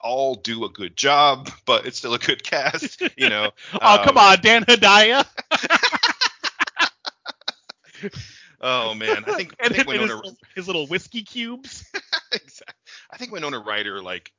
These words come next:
Speaker 1: I think that she read the, her character description and then, then she just tried <laughs> way too hard.
Speaker 2: Yeah.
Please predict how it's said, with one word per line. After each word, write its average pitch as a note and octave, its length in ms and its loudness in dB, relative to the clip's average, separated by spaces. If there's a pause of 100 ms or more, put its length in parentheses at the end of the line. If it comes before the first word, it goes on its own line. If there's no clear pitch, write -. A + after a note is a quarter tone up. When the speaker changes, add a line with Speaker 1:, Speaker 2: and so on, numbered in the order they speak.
(680)
Speaker 1:
I B2+ 60 -6
think G3+ 180 -8
that E3 80 -6
she - 180 -8
read G#2+ 220 -6
the, G#2+ 160 -8
her A2+ 100 -10
character G2+ 340 -10
description G#2 400 -14
and F2+ 120 -14
then, F2+ 140 -14
then E2+ 240 -14 (180)
she - 140 -16
just A2+ 160 -14
tried F#2+ 280 -8
<laughs> F#2 120 -20
way C#3 120 -6
too C#3+ 260 -10
hard. B2+ 480 -12 (640)
Speaker 2:
Yeah. A#2+ 480 -6